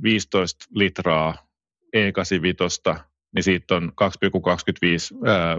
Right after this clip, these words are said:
litraa satasella on siis bensaa. Corvette kuluttaa parikymmentä litraa satasella, niin siitä viisitoista pinnaa on bensaa. Se on kans niinku siellä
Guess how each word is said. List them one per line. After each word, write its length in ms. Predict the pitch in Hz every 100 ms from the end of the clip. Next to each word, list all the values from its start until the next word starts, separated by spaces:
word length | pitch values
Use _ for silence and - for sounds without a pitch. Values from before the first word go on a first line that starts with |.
| 85
litraa 340 | 92 87 87
satasella 500 | 85 80 82 87 82
on 120 | 80
siis 120 | 85 80
bensaa. 640 | 87 80 71 - - - - _ _ _ - - - -
Corvette 420 | 120 120 104 - 95
kuluttaa 460 | 95 98 - 95
parikymmentä 460 | - 104 98 90 90
litraa 300 | 87 90 85
satasella, 580 | 90 90 85 87 85 82
niin 320 | - - _
siitä 180 | 92 95
viisitoista 400 | 92 87 - 87 -
pinnaa 340 | 85 82 82
on 100 | 80
bensaa. 720 | 87 85 82 90 80 82 - _ _ -
Se 100 | -
on 80 | 95
kans 260 | 82 85 -
niinku 260 | - 98 85
siellä 300 | 85 80 76